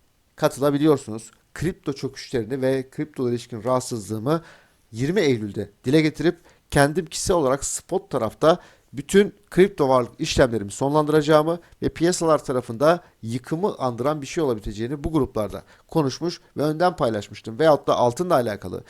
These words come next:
ve global konjonktürle alakalı görüşlerimi de yine bu gruplarda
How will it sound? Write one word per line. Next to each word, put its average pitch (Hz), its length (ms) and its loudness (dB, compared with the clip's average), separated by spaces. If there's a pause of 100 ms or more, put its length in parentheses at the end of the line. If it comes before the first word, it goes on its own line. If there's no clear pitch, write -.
(680)
ve 139 160 2
global 139 540 6 (340)
konjonktürle 135 500 -2
alakalı 104 380 -2
görüşlerimi 120 440 -2
de 151 60 -4
yine 147 240 -4
bu 143 120 -10
gruplarda 113 540 -6